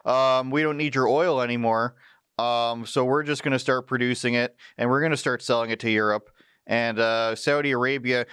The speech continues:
we sell you tons of weapons and everything, and we buy a bunch of your oil. But all of a sudden, we're gonna turn our backs on you."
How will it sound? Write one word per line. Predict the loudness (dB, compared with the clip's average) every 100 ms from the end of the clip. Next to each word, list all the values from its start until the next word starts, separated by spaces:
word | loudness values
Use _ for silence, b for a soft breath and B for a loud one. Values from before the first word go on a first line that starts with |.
| B
we | -4
sell | -2 0 0
you | 0
tons | -2 -2 -2
of | -2
weapons | -2 -2 -4 -4
and | -2 0
everything, | 0 0 0 0
and | 0
we | -2
buy | 0 0 0
a |
bunch | -2 -4 -4
of | -2
your | 0
oil. | 2 2 0 -2 B
But | 0
all | 2 0
of |
a | 0
sudden, | -2 0
we're | -2
gonna | -2 -4
turn | -2 0
our | 0 0
backs | 0 -2 -2
on | -2
you." | -2